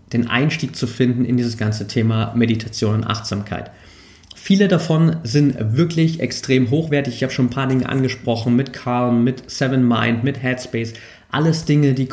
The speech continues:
cool sind. Es gibt Muse, so ein, äh, Headband, wo sozusagen deine Gehirnströme oder deine Gehirnfrequenzen stimuliert werden. Alles extrem coole Dinge,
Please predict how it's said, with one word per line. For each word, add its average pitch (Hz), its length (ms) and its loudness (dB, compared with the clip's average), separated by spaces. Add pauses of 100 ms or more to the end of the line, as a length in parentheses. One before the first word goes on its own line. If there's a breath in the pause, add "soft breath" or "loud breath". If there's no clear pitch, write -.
cool 147 200 4
sind. 131 200 4
Es 113 140 -4
gibt - 260 -10
Muse, 151 680 4
so 123 220 0
ein, 123 200 2 (340 loud breath)
äh, 120 360 2
Headband, 131 720 0
wo 120 80 -2
sozusagen 117 380 -2
deine 113 200 0
Gehirnströme 131 760 2
oder 117 120 0
deine 113 220 0
Gehirnfrequenzen 120 760 -2
stimuliert 113 560 0
werden. 113 260 0 (580 loud breath)
Alles 175 340 0
extrem 156 520 -2
coole 147 380 0
Dinge, 143 500 2